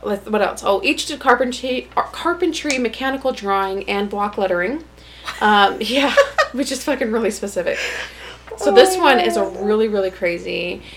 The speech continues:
Speaker 1: Each vacation in Florida in the same three block long beach area. Yeah.
Speaker 2: Oh my God.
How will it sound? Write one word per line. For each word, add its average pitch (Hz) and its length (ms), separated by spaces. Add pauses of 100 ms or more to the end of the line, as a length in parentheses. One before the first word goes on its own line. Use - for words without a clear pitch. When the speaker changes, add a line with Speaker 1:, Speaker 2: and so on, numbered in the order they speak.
(140)
Speaker 1:
Each 285 240
vacation 262 580
in 233 220
Florida 185 600 (140)
in 202 140
the 190 80
same 208 420
three 190 400
block 190 400
long 175 280
beach - 280
area. - 460 (1400)
Yeah. 190 320 (100)
Speaker 2:
Oh 415 280
my 440 840
God. - 100